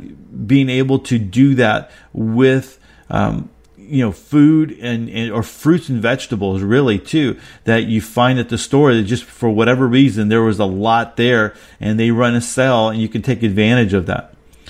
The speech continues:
And number fifteen, this is the last one, is make your own.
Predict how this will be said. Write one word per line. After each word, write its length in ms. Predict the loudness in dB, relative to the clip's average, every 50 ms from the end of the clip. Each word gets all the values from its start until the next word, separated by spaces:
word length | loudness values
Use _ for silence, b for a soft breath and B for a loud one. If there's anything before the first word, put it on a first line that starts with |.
| B B B B B B B
And 120 | B -2 0
number 200 | 2 2 0 0
fifteen, 520 | 2 2 0 0 0 -4 -4 -4 -2 -2
this 160 | -2 -2 -4
is 100 | -4 -4
the 80 | -2 0
last 380 | 2 2 0 0 -4 -6 -6
one, 240 | -4 -2 -2 0 -2
is 140 | -2 -2 -2
make 340 | 0 0 2 2 0 0 0
your 240 | 0 0 0 0 0
own. 420 | -2 -2 0 0 -2 -4 -6 -10